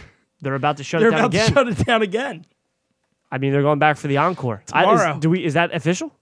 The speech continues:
Speaker 1: or we don't know yet?
Speaker 2: Uh, we don't know, but I think they're gonna go back for it. Another one.
Speaker 1: I love it. And then I don't know if anybody's been paying attention. I don't mean to cut you off. Recently, and it, it's about that time, people are announcing their, uh, intentions to run for president and all that.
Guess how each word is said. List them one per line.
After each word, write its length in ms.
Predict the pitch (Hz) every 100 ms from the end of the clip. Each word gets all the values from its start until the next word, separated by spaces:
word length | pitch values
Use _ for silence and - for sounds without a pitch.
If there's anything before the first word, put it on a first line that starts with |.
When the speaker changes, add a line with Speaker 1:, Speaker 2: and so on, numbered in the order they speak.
| -
Speaker 1:
or 120 | 143
we 120 | 135
don't 120 | 151
know 80 | 135
yet? 240 | 117 104 - -
Speaker 2:
Uh, 260 | 175 170 170
we 100 | 208
don't 160 | 220
know, 220 | 202 208
but 120 | 156 156
I 80 |
think 220 | 147 180 185
they're 160 | 175
gonna 260 | 165 170 165
go 120 | 160
back 240 | 156 156
for 180 | 139 151 135
it. 100 | - _ _ _ _
Another 240 | 160 160 151
one. 160 | 139 123 _ _
Speaker 1:
I 100 | 113
love 260 | 110 101 101
it. 80 | 127 _
And 160 | 139 151
then 100 | 151
I 140 | 156
don't 120 | 233
know 120 | 220 165
if 100 | 160
anybody's 300 | 160 147 123
been 100 | 117
paying 200 | 143 120
attention. 460 | - 139 139 143
I 120 | 127
don't 100 | 139
mean 120 | 143 127
to 100 | 113
cut 200 | - 135
you 180 | 127 - -
off. 340 | 131 139 139 _ _ _ _ _ _ _ _ _ _ _ _ _ _ _
Recently, 600 | 170 226 214 160 127 120
and 100 | 123
it, 160 | 135 139
it's 140 | 151
about 240 | 175 196 139
that 120 | 131
time, 220 | 127 117
people 260 | - 139 139
are 100 | 123
announcing 500 | 123 123 120 127 117
their, 320 | 107 101 101 _ _ _ _ -
uh, 120 | 117
intentions 480 | 127 156 160 135 139
to 120 | - 131
run 280 | 135 131
for 140 | 120 113
president 380 | - 147 135 143
and 80 |
all 120 | 143 139
that. 260 | 135 131